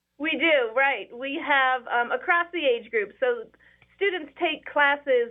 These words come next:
um, first through third graders are grouped in a, in a, um, age group category, and then fourth through seventh graders are in classes together. And so across, um, all of those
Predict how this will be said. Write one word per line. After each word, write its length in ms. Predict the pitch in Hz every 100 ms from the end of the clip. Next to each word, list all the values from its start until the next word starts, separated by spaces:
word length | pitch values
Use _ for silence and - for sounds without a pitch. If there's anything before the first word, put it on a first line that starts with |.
| 233 240
um, 220 | 220 220
first 200 | 294 339 -
through 220 | 285 269
third 260 | 269 277
graders 440 | 277 339 359 392 392 -
are 280 | 302 311 311
grouped 320 | 294 320 339
in 160 | 339 302
a, 180 | 294 -
in 180 | 285 277
a, 320 | 277 269 - 247
um, 300 | 247 247 247 -
age 300 | 277 269 -
group 240 | 311 311
category, 640 | 294 302 294 311 311 311 302 - - -
and 140 | 294
then 200 | 294 277
fourth 280 | 294 294 294
through 200 | 285 269
seventh 300 | 262 240 254
graders 360 | 247 220 208 202
are 140 | 208 202
in 120 | 202
classes 420 | 233 208 208 202 -
together. 480 | 208 202 190 147 - - - _
And 200 | 254 262 262
so 160 | 262
across, 380 | 254 320 285 294 - _
um, 260 | 233 240 233
all 220 | - 320 320
of 120 | 233
those 180 | 240